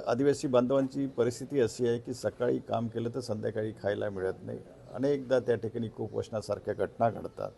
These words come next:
आणि म्हणून या बंजारा समाजाने जी काही मागणी केलेली आहे,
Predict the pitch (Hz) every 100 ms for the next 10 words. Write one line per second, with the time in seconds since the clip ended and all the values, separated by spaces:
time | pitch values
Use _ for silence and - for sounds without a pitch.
0 | - - - - - - 139 143 147 165
1 | 131 - - 147 147 123 123 151 165 -
2 | 120 101 90 87 - - 104 131 143 123
3 | 104 104 147 143 107 104 92 82 82